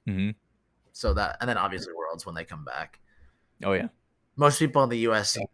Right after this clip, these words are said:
Speaker 2: the N C A A scene, like, they're great athletes, but it's not, like, the thrill factor that I've
Speaker 1: Mm-hmm.
Speaker 2: never seen them race, or they're from a different continent, or they're, like, so I think that'll be really cool.
Speaker 1: Sure.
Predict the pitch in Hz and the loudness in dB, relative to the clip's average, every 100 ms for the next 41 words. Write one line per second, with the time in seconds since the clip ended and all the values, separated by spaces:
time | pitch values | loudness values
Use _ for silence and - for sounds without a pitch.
0 | - 92 101 - 90 78 80 98 90 73 | -6 -4 -4 -6 -4 -4 -4 -8 -10 -10
1 | 67 - - _ _ _ _ _ _ _ | -10 -12 -20 _ _ _ _ _ _ _
2 | _ _ 127 135 147 127 123 123 - 80 | _ _ 6 10 10 12 10 8 2 -8
3 | - 107 82 107 113 117 87 95 - 87 | -8 -10 -6 -6 -4 -4 -4 -6 -8 -12
4 | - 101 95 92 73 - 92 85 95 80 | -8 -6 -6 -4 -6 -6 -6 -4 -4 -6
5 | 78 - 90 80 73 90 87 80 80 80 | -8 -10 -12 -14 -12 -10 -6 -6 -4 -6
6 | 82 85 104 95 87 - - 78 73 87 | -6 -6 -6 -8 -8 -12 -10 -10 -10 -12
7 | 78 73 71 - 85 82 78 80 - - | -12 -12 -12 -10 -10 -8 -6 -6 -6 -12
8 | _ _ _ _ _ - 98 85 - 123 | _ _ _ _ _ -4 -2 -2 2 2
9 | 123 113 101 95 90 98 92 - - 107 | 4 4 4 0 -2 -6 -8 -8 -2 -2
10 | 98 | -2